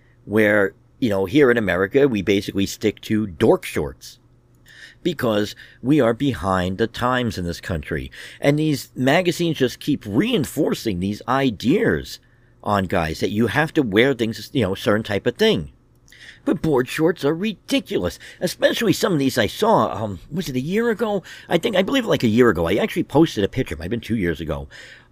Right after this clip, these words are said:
of this company, these board shorts that were so long, they ca-, went below the knee. They were like fucking capri pants. They, they were not all the way down the calf, but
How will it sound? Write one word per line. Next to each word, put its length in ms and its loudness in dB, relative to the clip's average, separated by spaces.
of 120 4
this 140 0
company, 400 -2
these 220 0
board 320 2
shorts 300 4
that 140 2
were 120 0
so 200 -2
long, 300 2
they 180 6
ca-, 160 -4
went 280 0
below 640 4
the 120 4
knee. 120 0
They 140 2
were 100 -2
like 240 -2
fucking 400 -2
capri 440 0
pants. 520 -8
They, 140 6
they 340 0
were 320 4
not 200 0
all 140 4
the 60 0
way 120 2
down 240 -2
the 80 -6
calf, 420 -4
but 120 -6